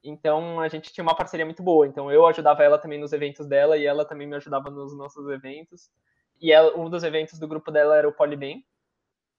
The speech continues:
E um dos meus eventos era o Ser Criança. E no, era o nosso primeiro Ser Criança com a P J. É, a gente ia fazer com uma escola, deu errado no meio do caminho. A escola, que era uma escola que era do trote antes,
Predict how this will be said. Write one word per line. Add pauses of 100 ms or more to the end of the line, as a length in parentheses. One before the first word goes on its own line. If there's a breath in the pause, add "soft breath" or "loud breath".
(600)
E
um
dos
meus
eventos
era
o
Ser
Criança. (380)
E
no,
era
o
nosso
primeiro
Ser
Criança
com
a
P
J. (560)
É,
a
gente
ia
fazer
com
uma
escola,
deu
errado
no
meio
do
caminho.
A
escola,
que
era
uma
escola
que
era
do
trote
antes,